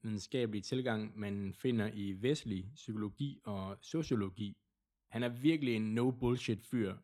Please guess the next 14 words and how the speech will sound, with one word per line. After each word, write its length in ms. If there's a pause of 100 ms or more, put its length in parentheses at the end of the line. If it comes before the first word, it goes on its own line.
(120)
der 200
har 340
sine 220
kompetencer 600
i 80
orden. 280 (240)
Så 340
det 180
var 60
lige 160
en 120
præsentation 680
af 80
ham. 220